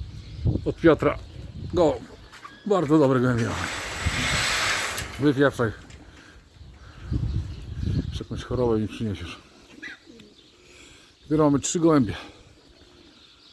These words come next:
Trzy asy. Do konkursu jeszcze cztery.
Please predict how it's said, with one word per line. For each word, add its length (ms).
Trzy 420
asy. 400
Do 60
konkursu 460
jeszcze 200
cztery. 320